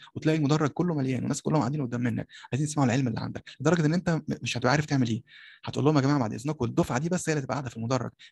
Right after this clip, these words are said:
بقية الناس لازم يقعدوا على جنب لأن مش هنقدر نشرح العدد ده كله." فما تحاولش تجبر الناس على الحضور يعني، لكن دي نقطة مهمة. تاني حاجة هيساعدك إن بتوع المشاكل يحلوا عنك، ما، ما يحضروش في المدرج، لأن أنت عايز تبعد عنك بتوع المشاكل.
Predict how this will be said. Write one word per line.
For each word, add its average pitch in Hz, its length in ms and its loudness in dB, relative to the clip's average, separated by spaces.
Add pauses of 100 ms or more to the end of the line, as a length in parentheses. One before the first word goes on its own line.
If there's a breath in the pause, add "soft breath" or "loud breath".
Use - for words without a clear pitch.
بقية 147 180 2
الناس 151 180 4
لازم 147 180 0
يقعدوا 143 180 -2
على 123 120 -2
جنب 135 220 0
لأن 120 140 -2
مش 127 200 0
هنقدر 151 220 4
نشرح - 220 -6
العدد 120 400 -2
ده - 80 -2
كله." - 160 -8 (640 loud breath)
فما 120 1000 0
تحاولش 208 260 2
تجبر 165 280 2
الناس 143 200 -2
على 135 80 -6
الحضور - 280 -6
يعني، - 160 -12 (320 loud breath)
لكن 127 180 -2
دي 147 80 -2
نقطة 123 240 -2
مهمة. 113 220 -6 (260 loud breath)
تاني 208 160 4
حاجة 220 240 2
هيساعدك 170 380 0
إن 127 60 -2
بتوع - 280 -4
المشاكل 175 520 -2 (100)
يحلوا 131 300 0
عنك، 117 260 -2 (320)
ما، 117 260 0
ما 113 100 -2
يحضروش 135 320 0
في - 60 -12
المدرج، 123 340 2
لأن 131 80 2
أنت 143 140 2
عايز 165 140 2
تبعد 160 160 2
عنك 160 180 0
بتوع 127 140 -4
المشاكل. 117 380 -6